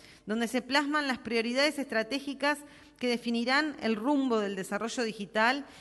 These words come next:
y permitirán transitar hacia la visión de país construida para el quinquenio. Se busca avanzar con objetivos de mediano plazo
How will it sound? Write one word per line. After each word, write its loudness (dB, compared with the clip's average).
y -4
permitirán 0
transitar 2
hacia 0
la 2
visión -2
de 0
país 0
construida 0
para 0
el -2
quinquenio. -6
Se 2
busca 2
avanzar 2
con 0
objetivos 0
de -2
mediano 0
plazo 0